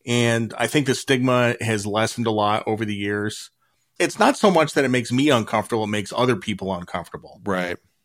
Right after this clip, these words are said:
Speaker 1: You know what I mean? So
Speaker 2: That's what
Speaker 1: it's
Speaker 2: Michael J. Fox says about his, uh, Parkinson's, you know, he's like, he's like, "I know this, it makes me uncomfortable and it makes other people uncomfortable." But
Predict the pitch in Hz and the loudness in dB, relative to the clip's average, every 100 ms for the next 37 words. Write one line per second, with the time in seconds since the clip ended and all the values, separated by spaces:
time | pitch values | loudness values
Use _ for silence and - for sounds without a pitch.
0 | _ - 104 101 98 98 98 110 104 - | _ -8 -4 -4 -4 -4 -4 -6 -10 -10
1 | - 104 98 95 98 151 151 143 135 131 | -2 0 0 -4 0 0 4 4 6 4
2 | 123 123 - 123 113 - - 113 107 104 | 4 4 4 4 4 -2 0 2 2 2
3 | 104 95 101 95 - 101 92 90 - 107 | 2 2 -2 -2 -2 -2 -2 -4 0 0
4 | - 101 110 95 90 95 92 98 - 98 | 0 -6 -6 -6 -4 -2 0 -2 -2 -2
5 | 92 - - - _ _ - 113 113 107 | -2 -6 -20 -20 _ _ -6 0 2 2
6 | 104 113 120 127 123 110 123 - - - | 4 6 8 8 6 4 4 2 -10 -14
7 | _ _ 113 107 120 - 123 131 123 123 | _ _ 0 4 2 2 4 4 4 0
8 | 110 117 104 104 117 143 123 101 90 92 | 2 0 2 0 2 2 0 -2 -4 -4
9 | 90 - 87 - 92 98 80 | -4 -4 -6 -6 -8 0 0